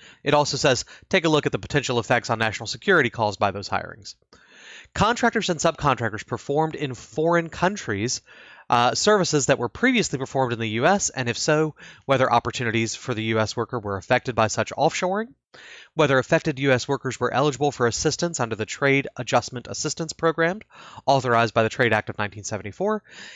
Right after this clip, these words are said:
and any potential effects on national security caused by that offshoring. Among other things, the executive order also directs the Secretary of Labor and Homeland Security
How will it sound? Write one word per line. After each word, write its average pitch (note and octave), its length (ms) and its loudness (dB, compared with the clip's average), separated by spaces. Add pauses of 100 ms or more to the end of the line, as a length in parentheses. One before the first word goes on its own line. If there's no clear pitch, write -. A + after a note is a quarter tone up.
(120)
and F#3+ 180 2
any G#3+ 200 0
potential E3+ 480 -2
effects C3 440 0
on B2 160 -4
national B2+ 360 -2
security A2+ 420 -2
caused A2 340 0
by G#2+ 140 4
that G#2+ 180 0
offshoring. G#2+ 580 -2 (600)
Among F#3 260 0
other G#3+ 260 4
things, C#3+ 280 2
the C#3+ 60 -2
executive F#3+ 360 0
order D#3 300 2
also F#3+ 300 4
directs C#3+ 360 2
the C3 100 -4
Secretary D#3+ 600 0
of B2 80 0
Labor A#2+ 280 2
and G#2+ 80 -6
Homeland A#2 380 -6
Security C3+ 480 0